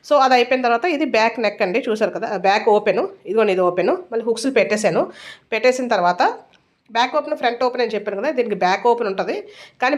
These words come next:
బ్యాక్ ఓపెన్ ఏంటంటే హుక్స్‌లు కుట్టేసి లోపల మళ్ళీ ఇంకా ఓపెన్ చేయకుండా అలా ఉంచేస్తాం అనమాట. ఉం-, ఉంచేసి తర్వాత ఫ్రంట్ దానికి మళ్ళీ నార్మల్గా మనం ఎలాగైతే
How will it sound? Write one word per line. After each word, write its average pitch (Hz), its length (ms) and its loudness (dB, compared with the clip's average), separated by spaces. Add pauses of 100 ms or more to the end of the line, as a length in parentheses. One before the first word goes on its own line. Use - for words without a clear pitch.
బ్యాక్ 226 220 2
ఓపెన్ 254 140 0
ఏంటంటే 247 280 -2
హుక్స్‌లు 254 280 -6
కుట్టేసి 233 380 -2
లోపల 214 320 2
మళ్ళీ 262 160 0 (760)
ఇంకా 240 140 0 (100)
ఓపెన్ 254 240 0
చేయకుండా 240 380 0 (480)
అలా 254 140 2
ఉంచేస్తాం 240 360 0
అనమాట. 180 160 -4 (100)
ఉం-, 214 220 -4
ఉంచేసి 254 320 0 (400)
తర్వాత 262 280 2
ఫ్రంట్ 247 280 -2
దానికి 294 240 0
మళ్ళీ 262 180 -4
నార్మల్గా 247 400 2
మనం 240 160 2
ఎలాగైతే 226 300 0